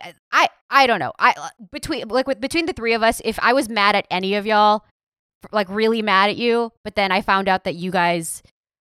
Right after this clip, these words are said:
needed help, I would literally package up me being mad at you and set it aside and be like, "I'll be pissed at you later, but, like, what do y'all need?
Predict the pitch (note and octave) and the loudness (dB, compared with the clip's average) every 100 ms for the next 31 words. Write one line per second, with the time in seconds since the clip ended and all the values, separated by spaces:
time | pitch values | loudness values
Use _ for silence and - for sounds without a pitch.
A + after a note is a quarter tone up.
0 | _ F#3 G3 F#3+ F3+ F3 E3 A3+ - _ | _ -12 -10 -8 -6 -2 0 -2 -10 _
1 | _ _ _ - A3+ C4 G3+ A#3 B3 A#3+ | _ _ _ 0 2 2 2 2 2 2
2 | A#3 G#3+ G#3 B3 G#3+ G#3+ G3 F3 G#3 F#3+ | 0 2 2 2 -2 -2 -4 -8 -10 -8
3 | G3+ F#3+ E3 F3 G3 A3+ A#3+ F3+ - G3 | -6 -6 -4 -4 -6 -6 -4 -4 -4 -4
4 | F#3+ F3+ - E3+ F3 G3+ F3 F3+ F3+ - | -2 -4 -2 0 2 0 -4 -4 -6 -4
5 | E3+ F#3 - G3 - D#3 F3 D3+ D#3 A3 | -6 -6 -6 -6 -6 -6 -6 -6 -4 -4
6 | C#4 - F3+ E3+ E3+ E3+ F3 E3+ D3+ C#3 | -4 -2 -2 0 -2 -2 -2 -2 -6 -8
7 | G2+ | -14